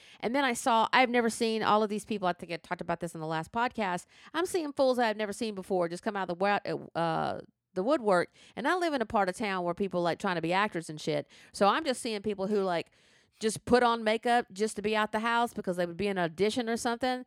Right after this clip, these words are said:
There's some beautiful ass people in my neighborhood. There's also some crunked up, weird, possible serial killers in my neighborhood,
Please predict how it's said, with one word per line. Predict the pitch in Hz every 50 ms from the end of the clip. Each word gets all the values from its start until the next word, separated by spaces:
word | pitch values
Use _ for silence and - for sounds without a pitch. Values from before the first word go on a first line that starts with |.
| - - _
There's | - 302
some | 339 302 220
beautiful | - 226 262 277 254 - 240 233
ass | 233 233 233 233 -
people | - 262 254 - 220 196
in |
my | 180 165
neighborhood. | 160 160 147 143 156 170 190 156 143 139
There's | - - 254
also | 330 392 - - 247
some | 233 202 175 165
crunked | - - - 269 262 277 262 - - - _ _
up, | - 220 220 - _ 185
weird, | 175 160 156 196 247 254 262 262 254 254 254 240 220 226 - _ _ _ _ _ _ _ _ _ _ _ _ _ _ _ _ -
possible | - - 294 311 339 330 - 320 254 262 277
serial | - - 285 233 214 190 180 175
killers | - 202 180 175 170 180
in | 185 175
my | 170
neighborhood, | 160 165 165 - 180 185 170 160 175